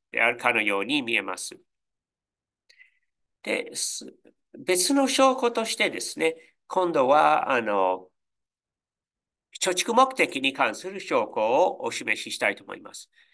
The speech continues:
で、まず理論的に考えますと、家計が近視眼的であれば、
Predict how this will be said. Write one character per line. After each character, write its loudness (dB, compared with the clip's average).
で、 0
ま 2
ず 0
理 0
論 0
的 -8
に -6
考 0
え 0
ま -2
す -12
と、 -2
家 -2
計 0
が -2
近 -8
視 -6
眼 -2
的 -10
で -2
あ 2
れ -2
ば、 0